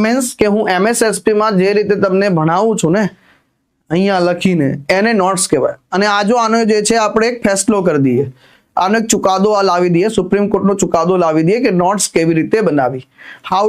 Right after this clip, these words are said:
to make notes, હે ને? તો સ્પર્ધાત્મક કરંટ અફેર્સ જે છે, કરંટ અફેર્સની જે છે નોટ્સ કેવી રીતે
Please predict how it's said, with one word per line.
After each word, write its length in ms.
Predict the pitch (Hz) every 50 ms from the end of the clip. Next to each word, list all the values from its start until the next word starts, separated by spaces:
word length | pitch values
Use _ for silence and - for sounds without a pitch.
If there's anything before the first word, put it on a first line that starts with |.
| 208 214 226
to 100 | 247 240 202 185 180
make 180 | 190 190 - 185 170 156
notes, 260 | 143 139 135 - - - - -
હે 100 | 185 262 320
ને? 40 | 240 147 - - _ - - - - _ _ -
તો 160 | 180 185 202 208 202 208
સ્પર્ધાત્મક 600 | - 190 190 170 196 202 226 233 220 240 220 - 233
કરંટ 340 | 196 208 226 254 240 233 208
અફેર્સ 320 | 190 214 220 220 196 190 185
જે 80 | 190 196 180 170 190
છે, 120 | 165 160 170 202 233 247 240 - - _ - 180 - _ - - - _ _ _ _ _ _ _ - - - _ _ _ _ _ _ _ _ _ _ _ _ _ _ _ - - _ _ - - - _ _ _ - - - _ _ - - _ _ - - _ _ _ _ - - -
કરંટ 360 | 196 196 208 240 247 240 220 202 208
અફેર્સની 560 | 185 220 214 214 208 - - 214 220 226 208 190
જે 100 | 196 190 185 180 -
છે 120 | 160 151 165 190 220 240 233 - _ _ _ _ 151 160 160 170 180 190
નોટ્સ 360 | 202 220 247 233 208 240 - -
કેવી 320 | 240 220 220 214 214 226 220
રીતે 220 | 220 214 220 214